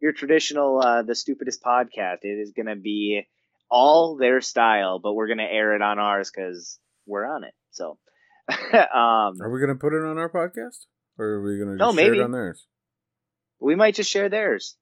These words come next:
Speaker 1: That's a good idea. So you might
Speaker 2: Okay.
Speaker 1: not hear it on The Stupidest Podcast, but you can w-, listen to it on the Bewitched Banter.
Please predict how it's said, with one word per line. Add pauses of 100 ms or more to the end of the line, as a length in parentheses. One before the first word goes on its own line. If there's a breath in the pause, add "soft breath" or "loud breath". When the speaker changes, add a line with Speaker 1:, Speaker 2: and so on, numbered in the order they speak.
Speaker 1:
That's
a
good
idea.
So
you
might
Speaker 2:
Okay.
Speaker 1:
not
hear
it
on
The
Stupidest
Podcast,
but
you
can
w-, (340)
listen
to
it
on
the
Bewitched
Banter.